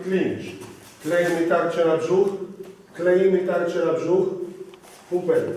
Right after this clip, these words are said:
połóż tak tarczę. I bijemy osiem kolan. Osiem kolan.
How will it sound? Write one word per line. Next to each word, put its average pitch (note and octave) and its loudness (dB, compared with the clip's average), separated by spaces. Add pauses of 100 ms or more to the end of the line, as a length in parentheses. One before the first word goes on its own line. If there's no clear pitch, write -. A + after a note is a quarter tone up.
(100)
połóż E3 -2
tak C3+ -6
tarczę. G#2+ -8 (1000)
I E3+ -8
bijemy G3 2
osiem G#3 4
kolan. G3+ 4 (400)
Osiem G3+ 0
kolan. F3 2